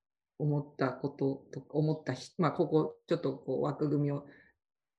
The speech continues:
整えると、そういう苦手だなと思った人と、その時間を過ごしたり、何かやらなきゃいけないってなった時に、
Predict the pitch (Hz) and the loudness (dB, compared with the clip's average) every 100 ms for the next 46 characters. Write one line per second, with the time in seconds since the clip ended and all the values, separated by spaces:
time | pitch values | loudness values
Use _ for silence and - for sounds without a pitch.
0 | _ - 156 151 151 135 135 139 135 151 | _ -4 0 2 2 2 0 -2 0 0
1 | 147 156 170 185 190 214 240 - 160 165 | 2 4 4 6 6 6 4 4 4 4
2 | 165 147 139 - - - 220 202 147 - | 2 -2 -4 -6 -12 -2 4 6 6 2
3 | - - _ _ _ - 151 143 147 - | -10 -20 _ _ _ -2 0 2 0 0
4 | 139 143 143 139 143 143 139 - 135 135 | 2 2 2 0 0 0 -2 -4 0 2
5 | 135 135 135 135 131 131 131 135 131 139 | 2 2 0 0 0 -2 0 0 0 -2
6 | 135 139 135 135 - 139 135 139 147 147 | -4 -2 -2 -2 -2 -2 -2 -8 -10 -6
7 | 175 226 165 | -2 0 0